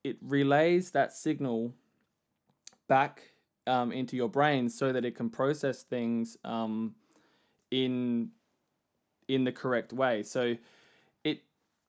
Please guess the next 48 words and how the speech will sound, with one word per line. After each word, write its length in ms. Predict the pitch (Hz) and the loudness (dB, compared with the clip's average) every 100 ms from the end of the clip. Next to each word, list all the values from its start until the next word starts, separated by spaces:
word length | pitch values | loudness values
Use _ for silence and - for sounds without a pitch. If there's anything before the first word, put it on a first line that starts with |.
| _ - | _ -8
it 240 | 147 - | -8 -8
flips 400 | - 208 226 - | 0 2 2 0
it, 240 | 160 - - | 0 0 2
but 200 | 139 139 | 2 2
yeah, 120 | 127 | -2
that's, 240 | 127 - | -2 -6
that's 240 | - 139 - | -10 -10 -4
kind 180 | 147 | -2
of 60 | 131 | 0
my 80 | 123 | 0
best 260 | 123 120 | -2 -2
way 200 | 123 120 | -2 0
of 100 | 117 | -2
sort 220 | - 123 117 | -4 -6 -4
of, 180 | 113 110 - | -4 -8 -12
um, 680 | 120 117 113 113 110 107 110 _ _ _ _ _ _ _ _ _ _ _ _ | -6 -2 -2 -2 -2 -6 -10 _ _ _ _ _ _ _ _ _ _ _ _
translating 760 | - 143 139 120 131 135 135 120 | -2 0 2 2 2 4 4 0
that 180 | 113 85 | -2 -4
into 180 | 117 120 | -10 -6
something 300 | 120 120 113 | -6 -4 -6
that 100 | 104 | -6
kind 220 | 117 113 | -6 -6
of 100 | 113 | -4
makes 360 | 113 110 - - | -4 -4 -8 -10
a 80 | |
little 180 | 117 110 | -6 -6
bit 140 | 104 98 | -6 -8
more 180 | 107 | -10
sense. 380 | 107 120 107 120 | -8 -6 -6 -8
'Cause 220 | - 104 | -10 -10
the 120 | - 120 | -10 -4
first 280 | 135 139 | -2 -2
time 180 | 139 117 | -2 -2
I 140 | 107 110 | -2 -2
heard 220 | 117 104 | -2 0
it, 200 | 101 - _ _ _ _ _ _ _ - | -4 -8 _ _ _ _ _ _ _ -12
um, 300 | 107 104 98 | -6 -6 -4
it 60 | 117 | -6
was 120 | 117 | -2
kinda 220 | 139 127 | 0 0
hard 320 | 127 123 120 | 2 2 2
to 180 | 117 95 - | -4 -10 -14
sort 220 | - 117 | -10 -10
of 120 | 113 | -6
wrap 180 | 117 - | -6 -6
my 120 | 101 | -10
head 160 | 113 117 | -8 -6
around. 360 | 113 98 95 | -6 -8 -12